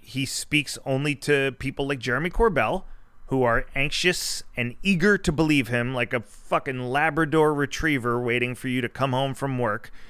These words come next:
Just stoked to see you. Whatever bullshit you come out with, just telling you that's the greatest thing you've ever heard. You know,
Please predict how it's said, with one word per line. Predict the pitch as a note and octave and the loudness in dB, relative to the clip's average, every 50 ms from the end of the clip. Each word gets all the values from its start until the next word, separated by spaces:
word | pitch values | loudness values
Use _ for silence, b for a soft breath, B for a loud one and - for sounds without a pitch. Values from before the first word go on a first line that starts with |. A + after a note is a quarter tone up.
| b b b | b b b
Just | - - E3 E3+ D#3+ - - | 4 6 8 8 8 6 4
stoked | - - - - - - D#3+ D#3 E3 F3 - - | -2 -4 -4 -4 2 4 6 6 6 4 -2 -6
to | - - C3+ | -4 -4 -4
see | - - - D3 C#3+ B2 | -4 -2 0 2 2 2
you. | A2+ G2 - b b b b b | 2 0 -4 b b b b b
Whatever | - B2+ C3+ E3 F3 F3+ F#3 | 0 2 4 6 6 6 4
bullshit | C#3+ A#2 D#3 D3+ E3 E3+ - - E3 E3 C3+ | 4 4 4 6 6 4 2 2 0 0 0
you | D3 C#3+ | 0 -4
come | - D3 C#3+ D3+ | -2 0 0 2
out | D3+ D#3 E3 D#3+ E3 | 4 4 4 6 8
with, | F3 F3 E3+ - - - b b b b b b b | 8 8 6 6 0 -8 b b b b b b b
just | - D3 B2+ - | -4 -2 2 6
telling | - D3+ D#3 D#3 D#3 | 8 8 8 8 6
you | D3+ C#3+ | 4 4
that's | C#3 C#3+ - - | 4 4 2 2
the | - D#3+ | -2 -4
greatest | A2 - C3 C#3+ D3+ D#3 D#3+ D#3 D#3+ - - | -2 0 2 4 6 6 6 6 2 0 -2
thing | E3 D#3 D#3 | -2 -2 0
you've | D3 C3 B2 | 0 2 4
ever | C#3 C#3 C#3+ C3+ | 4 4 4 4
heard. | A#2+ C#3 C#3 C3 A#2 G#2+ G2 - B B B B B B | 4 6 6 6 4 2 0 -6 B B B B B B
You | B2+ B2+ | 0 2
know, | C3+ C#3 C#3 C3+ | 4 6 4 4